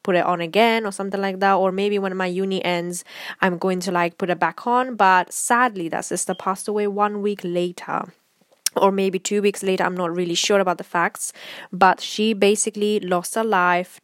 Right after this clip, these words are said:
two weeks later as a non-hijabi. So you can see that when we start doing all these things, little things that, you know, make us go away from the iman and from the belief of Allah,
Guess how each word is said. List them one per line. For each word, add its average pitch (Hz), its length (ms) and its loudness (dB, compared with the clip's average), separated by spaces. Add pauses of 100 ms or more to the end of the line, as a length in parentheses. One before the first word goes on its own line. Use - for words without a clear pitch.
two 269 180 0
weeks 285 260 0
later 190 460 0
as 175 120 -2
a 170 60 -4
non-hijabi. 170 1040 -2
So 165 320 -2 (440)
you 233 140 2
can 285 160 0
see 262 400 0
that 180 300 4
when 208 240 -2
we 285 60 -4
start 226 280 2
doing 214 260 -2
all 202 120 -2
these 196 260 -2
things, 196 260 0
little 214 280 2
things 208 420 0
that, 185 140 2
you 190 120 0
know, 185 140 0
make 190 300 -2
us 185 140 0
go 185 220 0
away 190 280 0
from 185 220 -6
the 180 140 -4
iman 180 420 0
and 170 120 -4
from 180 140 -6
the 180 80 0
belief 185 340 -2
of 180 140 -4
Allah, 175 440 0